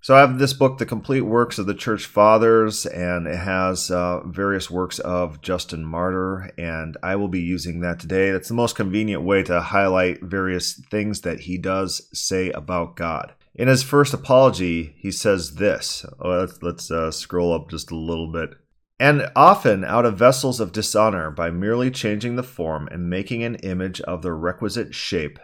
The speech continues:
they make what they call a god, and we consider not only senseless, but to be even insulting to God." Idols are insulting to God. "Who, having ineffable glory and form"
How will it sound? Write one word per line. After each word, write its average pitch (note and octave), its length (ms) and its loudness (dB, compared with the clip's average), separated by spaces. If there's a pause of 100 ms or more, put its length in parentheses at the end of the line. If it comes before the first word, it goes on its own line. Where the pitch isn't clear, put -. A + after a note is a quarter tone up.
they G2+ 280 -4
make G#2+ 340 -2
what F#2 240 -4
they G#2 120 0
call D#2+ 440 -6
a E2 340 -6 (160)
god, D#2 420 -4 (420)
and F2 180 -4
we C3 120 0
consider G2 760 -4
not E2+ 500 -4
only F#2 500 -4
senseless, A#2+ 760 -4 (380)
but G#2+ 220 2
to A2+ 100 -4
be G#2+ 120 0
even C3+ 480 0
insulting G#2 760 0
to E2+ 300 -4
God." D2+ 520 -6
Idols F2 360 -6
are D#2 140 -6
insulting D#2 420 -12
to C#2 80 -18
God. D2+ 260 -8 (500)
"Who, E3 260 6
having A#2+ 560 4
ineffable A2 840 -2
glory F#2+ 640 0
and G2 300 -6
form" D#2+ 600 -8